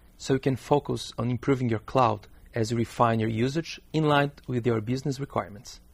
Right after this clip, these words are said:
For instance, the recommendation engine can detect abnormal cost spikes resulting from resource over-provisioning, excessive resource reserves, or pure waste. The recommendation engine makes cost savings recommendations and reserved instances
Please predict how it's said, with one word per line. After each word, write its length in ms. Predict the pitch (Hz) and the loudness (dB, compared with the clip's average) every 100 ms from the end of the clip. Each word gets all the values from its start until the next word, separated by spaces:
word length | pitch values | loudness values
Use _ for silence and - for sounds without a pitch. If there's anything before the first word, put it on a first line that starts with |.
| - - - - - | -20 -20 -20 -20 -20
For 300 | - - 170 | -4 2 2
instance, 560 | - 113 - 127 - - - _ - | 2 -4 -4 -4 -6 -12 -20 _ -4
the 80 | 120 | -2
recommendation 640 | 127 151 151 175 - 160 | 0 0 2 0 0 -2
engine 360 | 120 147 135 113 | 0 0 -2 -4
can 180 | - 120 | 0 0
detect 480 | 117 131 139 - - | 0 0 -2 -6 -6
abnormal 480 | 113 120 127 156 185 | -2 0 0 0 -2
cost 280 | - 127 120 | 0 0 -2
spikes 640 | - - 127 - - - - - - - | -10 -2 0 0 -10 -18 -20 -20 -20 -8
resulting 400 | 113 127 131 127 | 2 4 4 0
from 200 | - 113 | -2 -2
resource 460 | 117 - 135 131 - | -2 0 0 0 0
over-provisioning, 760 | 127 123 120 110 107 120 139 - - - - - - | 2 2 0 -2 -2 -2 -6 -10 -20 -20 -20 -18 -14
excessive 480 | - - 151 143 127 | -2 0 2 2 0
resource 320 | - 127 117 | 0 0 0
reserves, 500 | 110 107 117 165 - | 0 2 0 -2 -4
or 100 | 131 | -6
pure 360 | - 165 185 185 - | -2 0 2 0 -2
waste. 460 | 131 110 - - - _ - - - - - - - | -2 -2 -8 -16 -20 _ -20 -20 -20 -20 -20 -20 -4
The 80 | 120 | -2
recommendation 640 | 117 127 123 143 202 - | 2 2 4 4 4 2
engine 380 | 131 131 123 127 | 2 2 -2 -4
makes 320 | - 127 - - | -2 -2 -2 -10
cost 460 | - 147 156 - | -2 0 0 -2
savings 380 | - 127 123 120 | -2 0 0 -2
recommendations 800 | 120 117 113 113 117 - - - - _ | -2 -2 0 -2 -4 -8 -14 -20 -20 _
and 160 | - 135 | -2 0
reserved 480 | 135 123 151 180 135 | 0 2 2 2 0
instances 500 | 117 120 131 123 | -2 -2 -2 -4